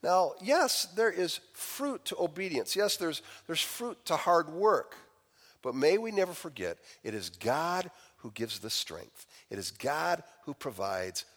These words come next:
the resources. God who is deserving of the praise and the honor and the glory for anything that we enjoy in life. Did this miracle take place because Peter and John were spiritual superstars?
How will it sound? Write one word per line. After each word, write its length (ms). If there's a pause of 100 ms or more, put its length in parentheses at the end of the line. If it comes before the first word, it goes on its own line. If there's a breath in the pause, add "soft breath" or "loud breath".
the 100
resources. 720 (300 loud breath)
God 380
who 120
is 160
deserving 520
of 100
the 80
praise 680 (340 soft breath)
and 160
the 100
honor 460 (260 soft breath)
and 100
the 80
glory 380
for 260
anything 440
that 80
we 120
enjoy 300
in 80
life. 460 (1500 loud breath)
Did 100
this 240
miracle 400
take 300
place 320
because 300
Peter 460 (300 loud breath)
and 160
John 520
were 120
spiritual 640
superstars? 1000